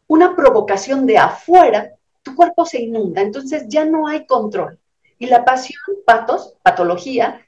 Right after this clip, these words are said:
justo, se veía como algo negativo, como algo que podía llevarte a una mala acción, a un crimen, a una guerra. En cambio, la emoción,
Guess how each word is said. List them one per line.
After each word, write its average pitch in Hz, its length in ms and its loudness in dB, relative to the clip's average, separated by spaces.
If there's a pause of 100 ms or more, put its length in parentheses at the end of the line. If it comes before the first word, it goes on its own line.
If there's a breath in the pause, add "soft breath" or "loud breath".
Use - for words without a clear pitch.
(260)
justo, - 480 -4
se - 260 -4
veía 240 440 0
como 226 320 0
algo 240 600 2 (120)
negativo, 208 840 0
como 208 360 4
algo 240 420 4
que - 120 0
podía 233 520 2
llevarte 254 840 2 (260)
a 196 140 0
una 226 720 0 (460)
mala 214 260 4
acción, - 340 -6 (320)
a 349 100 -10
un - 140 -8
crimen, 233 1000 -2 (480)
a 170 80 -6
una 180 220 -2
guerra. 285 680 4 (260)
En 311 200 2
cambio, 339 340 6
la 277 140 2
emoción, 262 640 -4